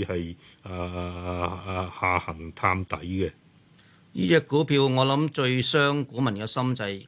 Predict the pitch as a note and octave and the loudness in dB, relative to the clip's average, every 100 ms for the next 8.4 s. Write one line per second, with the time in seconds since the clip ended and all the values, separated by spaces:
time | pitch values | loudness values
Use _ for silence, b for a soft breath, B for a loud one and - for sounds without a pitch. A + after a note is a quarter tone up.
0 | - - A2+ B2+ B2+ - A2 B2 C3+ C#3+ | -16 -4 0 0 -2 -8 -6 0 0 0
1 | - - A#2 A2+ - A#2 A#2+ A2 A2 - | -6 -6 -2 -2 -2 -2 -2 -2 -2 -2
2 | G#2+ C3+ B2 - B2 A2+ - _ - G2+ | -2 2 2 4 2 2 -6 _ -8 -2
3 | A#2+ A2 G#2 G#2+ G#2 - C3+ D3 E3+ - | 0 0 0 -2 0 2 4 4 0 -2
4 | - A#2+ B2+ A2 C3 B2 G#2+ A2+ A#2 A2 | -4 2 2 4 2 2 2 2 2 0
5 | - B B B - B2+ D#3+ D#3+ D#3+ A2+ | -8 B B B -2 2 4 4 4 4
6 | A2 A2+ A2+ A#2 A#2+ A2+ C3+ D#3+ A#2 A#2+ | 2 2 2 2 2 2 2 4 4 2
7 | A2+ E3+ C3 A#2 A#2+ A2+ A#2+ C3+ C3+ B2 | 4 6 6 6 4 4 4 4 6 4
8 | C3 - B2 | 4 4 4